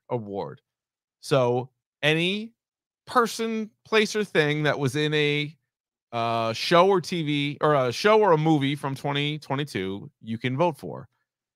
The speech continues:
I had characters. Davey just straight up gave a list of three actresses. <laughs> Davey, Davey submitted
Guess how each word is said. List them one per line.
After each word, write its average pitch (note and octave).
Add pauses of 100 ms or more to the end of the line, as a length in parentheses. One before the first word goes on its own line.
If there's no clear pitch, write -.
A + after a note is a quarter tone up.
(500)
I E3
had G3
characters. E3
Davey D#3
just E3+
straight E3
up D3+
gave D#3
a D3
list C#3
of C3
three B2+
actresses. G2 (220)
<laughs> -
Davey, C4+ (320)
Davey C#4+
submitted F#3+